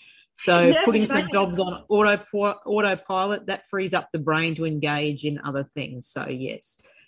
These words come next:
Speaker 2: Yeah, that's
Speaker 1: Uh,
Speaker 2: all.
Speaker 1: having
Speaker 2: Yeah,
Speaker 1: those
Speaker 2: that's all
Speaker 1: routines
Speaker 2: true.
Speaker 1: are a good thing. Yeah.
Speaker 2: Mm-hmm.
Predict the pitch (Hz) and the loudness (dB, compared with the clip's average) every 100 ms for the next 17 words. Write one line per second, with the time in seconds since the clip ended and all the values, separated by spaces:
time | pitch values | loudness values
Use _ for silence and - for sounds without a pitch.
0 | _ - _ _ 208 208 226 - 226 233 | _ -20 _ _ -8 -6 -2 -2 0 0
1 | 214 190 185 180 - 170 - 285 170 277 | -2 -4 0 2 2 2 2 0 -2 -2
2 | - 147 143 143 151 139 151 143 143 _ | -2 -4 -6 -6 -10 -4 -4 -4 -8 _
3 | 139 139 - _ _ _ _ _ _ _ | -10 -10 -12 _ _ _ _ _ _ _
4 | _ 277 - 294 | _ -16 -14 -14